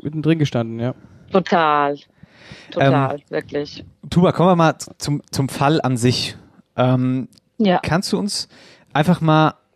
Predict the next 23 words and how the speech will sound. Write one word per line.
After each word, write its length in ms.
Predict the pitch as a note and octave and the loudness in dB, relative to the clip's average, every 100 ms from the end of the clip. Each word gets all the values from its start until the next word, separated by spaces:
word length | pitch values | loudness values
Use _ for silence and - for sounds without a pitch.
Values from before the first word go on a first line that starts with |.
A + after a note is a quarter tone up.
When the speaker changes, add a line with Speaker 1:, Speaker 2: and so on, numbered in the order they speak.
| _ | _
Speaker 3:
mit 220 | C#3 C3 | -2 0
deinen 160 | C3 B2+ | 2 0
eigenen 420 | - C3+ F#3 C3 | 0 0 2 2
Worten, 260 | B2+ E3+ G#3 | 2 2 0
aus 200 | - - | -4 0
deiner 260 | C3 B2+ | 0 0
eigenen 340 | A#2 C#3 G#3 E3+ | -2 -2 0 -2
Sicht 320 | D#3 F#3 - | -2 -4 -2
nochmal 480 | C#3 C3 B2 A#2+ A#2+ _ _ _ _ _ _ | -4 2 2 2 -2 _ _ _ _ _ _
erklären, 680 | B2 - B2 C#3+ F#3+ A#3 C#4 _ _ | -4 -2 0 0 -2 -6 -10 _ _
schildern, 500 | - D3+ F3 F#3+ B2 | 0 2 2 0 0
was 220 | D3 - | -2 0
da 400 | C#3+ C#3 C#3+ D3+ _ _ _ _ | 0 2 0 -6 _ _ _ _
passiert 480 | - - - A#2+ - | -8 -8 -4 -4 -4
ist 340 | - - - _ | -14 -14 -16 _
und 240 | C3+ A#2 | -6 0
wie 80 | B2+ | 2
der 160 | C3 | 2
aktuelle 380 | C3 - C3+ B2 | 0 -2 -2 -2
Stand 280 | A#2+ B2 A2+ | -4 -6 -4
der 80 | A#2 | -6
Dinge 280 | A#2+ A2+ - | -4 -8 -10
ist? 280 | - - | -14 -18